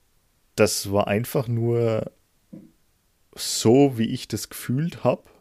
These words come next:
Ähm, ich hab einfach mal ein wenig drüber gequatscht, hey, ja, Weihnachten ist soweit, ich mach das und das, ähm, wie es bei mir grad aussieht, was ich für Learnings auch, ähm, allgemein, ja, ich bin, wie gesagt, in so einer,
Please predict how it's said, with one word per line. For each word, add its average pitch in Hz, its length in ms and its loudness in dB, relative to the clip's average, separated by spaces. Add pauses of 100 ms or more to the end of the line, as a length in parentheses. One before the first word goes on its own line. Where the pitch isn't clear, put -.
(280)
Ähm, 104 960 0 (540)
ich - 100 0
hab 110 80 4
einfach 110 280 2
mal 117 160 2
ein 110 60 4
wenig 113 180 2
drüber 113 240 0
gequatscht, 104 640 2
hey, 113 220 6
ja, 107 300 6
Weihnachten 98 460 0
ist 87 140 -6
soweit, 113 440 4
ich 90 120 -6
mach 92 140 -4
das 110 180 4
und 113 160 -6
das, 104 380 2
ähm, 90 560 2 (300)
wie 104 140 0
es 95 80 -4
bei 90 180 2
mir 123 220 6
grad - 280 4
aussieht, 104 600 0
was 95 180 2
ich 127 160 -4
für 110 180 6
Learnings 104 580 2
auch, 101 580 2
ähm, 92 460 -4 (420)
allgemein, 107 800 2 (1120)
ja, 98 300 2
ich - 180 -8
bin, 107 400 -2
wie 101 100 -4
gesagt, 110 300 -2
in 107 180 -4
so 107 120 0
einer, 101 460 0